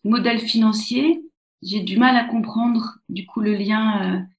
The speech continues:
avec l'atelier et, euh, la multiplicité des acteurs dont vous parlez. Peut-être ça vaut le coup de, de nous dire quelque chose sur la différence entre ce que vous, vous appelez modèle économique et ce qu'on peut entendre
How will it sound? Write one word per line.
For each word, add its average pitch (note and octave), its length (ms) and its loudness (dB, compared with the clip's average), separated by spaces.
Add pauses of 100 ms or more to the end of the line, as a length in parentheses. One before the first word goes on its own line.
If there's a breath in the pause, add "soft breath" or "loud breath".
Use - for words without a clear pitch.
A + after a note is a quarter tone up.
(260)
avec G3 320 0
l'atelier G#3 1000 0
et, G3 180 2
euh, F3 400 0
la F#3+ 100 -2
multiplicité G3 720 -4
des G3+ 160 0
acteurs G#3 340 -4
dont F#3+ 160 -6
vous F3+ 100 -14
parlez. A#3+ 540 -2 (540 soft breath)
Peut-être A3+ 140 -4
ça A3 180 0
vaut A3 140 -2
le A3 120 -2
coup B3 220 0
de, G#3+ 180 4
de G3+ 180 -2
nous G3 640 2 (240)
dire A3+ 220 -2
quelque A3+ 240 -2
chose G#3+ 200 -2
sur - 160 -2
la G3 100 4
différence G#3 560 -2
entre G3 220 -6
ce - 120 -2
que G3+ 100 -6
vous, F#3+ 340 -4
vous G#3+ 180 0
appelez G3+ 260 -2
modèle G#3 280 0
économique G3+ 600 -2 (680 loud breath)
et F#3+ 80 -4
ce F#3 100 -12
qu'on G3+ 160 -2
peut A3 120 -2
entendre A3 680 4